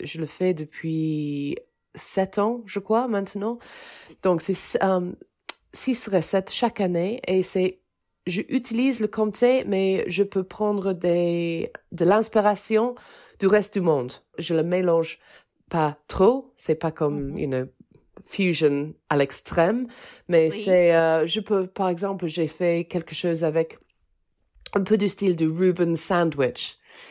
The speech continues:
Speaker 1: qui a, qui est vraiment new-yorkais. Donc, il y a de, de bœuf salé dedans et des cornichons et comté et une sauce qui est un peu comme une sauce, je crois que ça s'appelle comme une sauce rousse. Euh,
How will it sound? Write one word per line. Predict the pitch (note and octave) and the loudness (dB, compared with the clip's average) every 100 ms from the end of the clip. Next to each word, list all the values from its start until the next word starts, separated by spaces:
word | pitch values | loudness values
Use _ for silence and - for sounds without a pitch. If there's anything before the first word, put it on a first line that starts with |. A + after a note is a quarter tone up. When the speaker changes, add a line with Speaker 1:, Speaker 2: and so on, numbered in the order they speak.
| - _ | -20 _
Speaker 1:
qui | F3+ D#3+ | 2 4
a, | D3+ D3+ | 4 2
qui | - D#3 | 2 -2
est | |
vraiment | D3+ F3 D#3+ | 2 4 4
new-yorkais. | E3 F#3+ F#3 E3+ - G#3 E3+ C#3+ | 4 4 6 4 2 2 4 4
Donc, | C#3+ C#3 C#3+ | 2 -2 -4
il | D3+ | -2
y | D3+ | 0
a | D3 | 0
de, | C#3+ C#3+ C#3 C#3 C#3 C#3 C#3 C3+ _ - _ - _ _ - | 0 0 0 -2 -6 -6 -8 -12 _ -16 _ -20 _ _ -4
de | D3+ | -4
bœuf | C#3+ F3 E3+ - | 0 2 2 -2
salé | - F3+ E3+ E3 E3 E3 | -2 2 4 6 6 4
dedans | D#3+ D#3 D#3+ D#3+ E3 D#3+ | 0 2 2 2 2 2
et | C#3+ C#3 | 2 0
des | C#3+ C#3+ C#3 C#3 | 0 -2 -2 -4
cornichons | - E3 F3 D#3+ - - D3+ D3+ D3+ D3+ | -6 -4 -4 -6 -4 -2 0 0 -2 0
et | B2+ B2 _ | 0 -2 _
comté | - D#3 D#3 - D#3+ D3+ D3+ D3 D3+ - - - | -2 0 0 -2 2 2 4 2 0 -6 -20 0
et | D#3+ | 2
une | D3+ | 2
sauce | - F3+ E3+ E3 | 0 2 2 2
qui | - | 0
est | D3 | 0
un | |
peu | C#3+ F#3 | 0 -6
comme | F3+ E3 | -4 -6
une | |
sauce, | - G3 - - - | -4 -4 -4 -12 -14
je | - | -10
crois | G#3 | -12
que | - F#3 | -10 -12
ça | F#3+ | -10
s'appelle | F#3 F#3 F#3 E3+ | -10 -8 -6 -6
comme | E3 D#3+ | -6 -8
une | D#3+ | -8
sauce | - E3+ | -10 -12
rousse. | - G3 G#3 - - _ _ - - - - _ _ | -2 -2 -2 -12 -18 _ _ -20 -20 -20 -20 _ _
Euh, | E3 D#3 D3+ D#3 D#3 | 0 2 2 0 -4